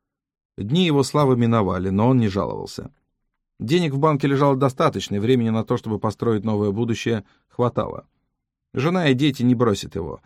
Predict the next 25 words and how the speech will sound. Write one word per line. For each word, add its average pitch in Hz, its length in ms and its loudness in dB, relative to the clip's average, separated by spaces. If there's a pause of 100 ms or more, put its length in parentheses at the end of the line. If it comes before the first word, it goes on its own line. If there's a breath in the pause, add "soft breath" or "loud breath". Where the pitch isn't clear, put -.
(260)
переживут 131 520 2
позор 110 380 2
и - 120 -2
забудут 98 420 0
о 85 80 -6
нем. - 180 -12 (680)
В - 100 -20
конце 175 320 0
концов, 131 460 0
это 110 160 -2
Техас, 127 520 -4 (460)
где 113 180 2
о 113 60 2
прошлом 127 380 0
часто 135 340 0
не 98 120 0
помнят, 104 380 0
если 101 220 -4
сумеешь 107 460 -2
склеить 101 420 -4
обломки 104 560 0 (220 soft breath)
и 117 80 -4
заработать 107 520 0
еще 101 260 -4
денег. - 380 -12